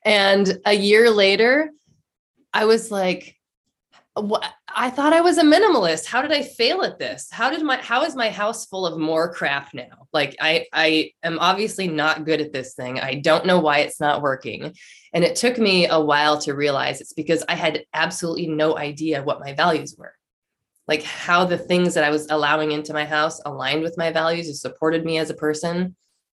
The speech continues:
I, like, had zero clarity on that. It was always just like, "Oh, that's a cool thing."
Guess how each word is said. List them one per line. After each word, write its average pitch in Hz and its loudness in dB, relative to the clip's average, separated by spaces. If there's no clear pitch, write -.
I, 156 2
like, 156 -2
had 170 -6
zero 165 2
clarity 143 -2
on - -10
that. 139 -10
It - -10
was 147 -8
always 151 0
just 139 -6
like, 135 -6
"Oh, 226 4
that's 226 2
a 277 2
cool 190 2
thing." 143 -4